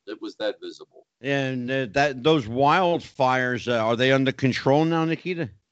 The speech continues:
Speaker 1: They're getting there. They're, they're starting to finally get them under control. Yeah.
Speaker 2: That's great. Yeah, 'cause you're right in the, you're right there. You're in the next door neighbor, California, right?
Speaker 1: I was catching it, and Oregon too was coming up the coast. 'Cause see,
Speaker 2: Oh,
Speaker 1: then
Speaker 2: yeah,
Speaker 1: all of a
Speaker 2: yeah.
Speaker 1: sudden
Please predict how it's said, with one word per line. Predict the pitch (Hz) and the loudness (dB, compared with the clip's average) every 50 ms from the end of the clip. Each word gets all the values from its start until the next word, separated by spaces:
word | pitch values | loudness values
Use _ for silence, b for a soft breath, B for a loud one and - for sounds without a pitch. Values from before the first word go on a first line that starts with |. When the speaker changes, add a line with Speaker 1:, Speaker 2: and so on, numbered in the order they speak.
| _ - | _ -14
Speaker 1:
They're | 165 202 240 240 - | -12 -10 -10 -10 -10
getting | 208 208 185 143 104 98 | -6 -4 -4 -4 -4 -6
there. | 92 80 73 71 - - _ _ - | -12 -12 -12 -12 -14 -16 _ _ -8
They're, | 110 127 143 143 139 | -8 -8 -6 -8 -8
they're | - 147 143 - | -6 -6 -6 -4
starting | - - 160 165 - - - | 0 2 2 2 2 0 -4
to | - | -4
finally | - 135 139 135 123 117 - 95 | 0 2 2 2 2 2 -2 -2
get | - 117 110 104 - - | 0 0 0 0 0 -2
them | 82 85 85 | -8 -8 -8
under | 85 78 78 78 - | -8 -10 -10 -12 -14
control. | - 71 71 71 - - - - - - | -16 -18 -20 -18 -16 -14 -14 -12 -12 -10
Yeah. | - - 73 98 104 110 | -8 -6 -6 -6 -6 -8
Speaker 2:
That's | 113 - _ _ 107 | -12 -14 _ _ -10
great. | 107 107 107 98 92 87 | -8 -6 -6 -6 -6 -8
Yeah, | 87 92 98 98 98 92 87 82 | -8 -8 -8 -8 -8 -8 -10 -10
'cause | - - 98 87 | -10 -10 -10 -6
you're | 104 135 135 123 | -4 -4 -4 -2
right | 113 123 127 131 | -2 -2 -2 -2
in | 113 | -4
the, | 107 101 95 90 87 82 _ _ _ _ _ _ - | -6 -6 -6 -6 -8 -12 _ _ _ _ _ _ -10
you're | 120 196 277 | -6 -6 -4
right | 247 151 156 160 - - | 0 2 2 2 0 0
there. | - 165 226 214 113 | -2 -2 0 -2 -4
You're | 98 139 156 139 123 117 | -4 -6 -6 -8 -8 -10
in | 110 90 131 131 127 120 110 | -12 -10 -10 -8 -8 -6 -4
the | 135 139 135 | -2 -2 0
next | 135 139 156 156 - - - | 0 0 0 0 -2 -2 -4
door | 170 160 143 | -2 -2 0
neighbor, | 139 131 226 226 160 113 | 0 0 -2 -2 -4 -6
California, | - - 117 127 135 123 110 - 139 175 220 196 104 80 | -4 0 0 0 0 -2 -4 -6 -6 -6 -4 -6 -6 -8
right? | 76 95 143 202 202 - 110 113 | -8 -8 -8 -8 -8 -6 -6 -4
Speaker 1:
I | - | -2
was | 107 98 - | -4 -4 -4
catching | - - 156 160 170 - 175 170 | -2 0 0 2 2 2 0 0
it, | 175 170 - - - | 0 -2 -2 -2 0
and | 123 104 113 | 0 0 2
Oregon | 123 147 175 185 160 127 117 117 104 | 2 4 4 4 4 4 2 0 -2
too | - 180 180 156 | 0 0 0 0
was | 117 107 - | 0 -4 -4
coming | - 131 127 - 92 | -2 -4 -2 -2 0
up | 92 - - | -2 -2 -2
the | 90 | -4
coast. | - - - 139 135 117 - - - | -6 -2 -2 0 0 0 -2 -4 -8
'Cause | 123 107 - | -8 -6 -2
see, | - 330 | 2 2
Speaker 2:
Oh, | 330 - 156 | 4 4 6
Speaker 1:
then | - 139 143 | 4 4 4
Speaker 2:
yeah, | 147 139 113 | 2 0 -2
Speaker 1:
all | 95 | -2
of | 90 92 | -2 -4
a | |
Speaker 2:
yeah. | 107 127 117 | -4 -4 -4
Speaker 1:
sudden | 92 85 - - | -4 -6 -8 -10